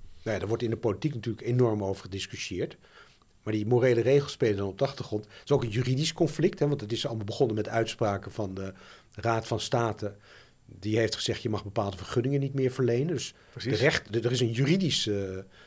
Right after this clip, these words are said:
Speaker 1: conflict geweest wat de boeren verloren hebben in Nederland. En er is een politiek conflict in de zin dat:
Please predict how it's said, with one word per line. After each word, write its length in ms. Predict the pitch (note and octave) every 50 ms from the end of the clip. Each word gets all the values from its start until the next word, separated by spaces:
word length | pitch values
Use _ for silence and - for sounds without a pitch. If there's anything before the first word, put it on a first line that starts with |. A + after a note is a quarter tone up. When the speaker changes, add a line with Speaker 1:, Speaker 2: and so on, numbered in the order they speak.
| - - - _
Speaker 1:
conflict 480 | - C3+ A#2+ A#2 - C3 A#2 - -
geweest 580 | - - G#2 G2 G#2+ G2+ F2 - - - - - _ _ _ - - - _
wat 140 | - G#2+ -
de 60 | G#2
boeren 340 | G2 B2 C#3+ C3+ A#2 G#2 G2+
verloren 460 | - B2+ A#2 A#2 A2 G#2+ A#2 B2+ A2
hebben 200 | B2 C3 D3 D#3+
in 80 | C#3+
Nederland. 540 | B2+ C3 C3 C3 B2+ C3+ E3 G#3+ - - - _ _ _ _ _ _ _ _ _ _ _ - - - - _ - -
En 100 | - C3+
er 60 | D3
is 80 | D3 C#3+
een 100 | D3+ -
politiek 400 | - C3 A#2+ A#2 - - G3+ -
conflict 580 | - C3+ A#2 - - A#2 A#2 A#2 - - - - - - _ _ - - - _ _ _
in 140 | - - C3
de 60 | B2+
zin 260 | B2 - C3+ A2+ A2 G#2
dat: 300 | A2 A2 - - -